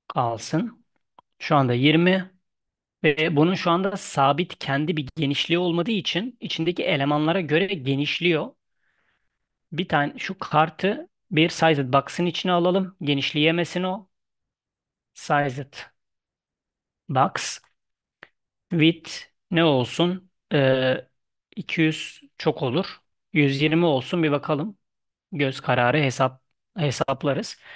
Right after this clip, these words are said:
Yüz yirmi çok küçük oldu. Belki, e, iki yüz daha mantıklı olabilirdi ya da yüz seksen falan. Yüz seksenle bir bakalım.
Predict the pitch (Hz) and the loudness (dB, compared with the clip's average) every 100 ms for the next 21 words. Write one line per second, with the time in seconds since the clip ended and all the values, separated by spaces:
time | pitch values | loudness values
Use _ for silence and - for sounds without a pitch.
0 | - - _ 156 156 175 196 202 185 180 | -20 -20 _ 0 4 4 4 2 -2 0
1 | - - - 123 120 196 196 170 151 139 | -4 -4 -4 -2 0 -2 0 2 2 0
2 | - 156 165 - _ _ _ _ _ _ | -2 -2 -2 -10 _ _ _ _ _ _
3 | 151 127 123 123 139 143 - _ 240 - | -2 0 0 0 -2 -4 -8 _ -6 -6
4 | - 160 156 - - 135 139 135 127 - | 0 2 2 -2 2 4 6 4 0 -8
5 | - 143 139 - _ _ _ _ _ 156 | -2 0 0 -8 _ _ _ _ _ 0
6 | 139 135 135 123 131 127 127 127 - 127 | 2 4 2 2 0 2 0 -2 -4 -8
7 | - 127 120 - 123 202 - _ 147 - | -2 -2 0 -2 -2 -4 -8 _ -4 0
8 | 135 - 143 123 139 143 147 - - - | -2 2 0 0 0 -2 -2 -10 -20 -4
9 | 147 - 127 226 | -2 0 -2 -4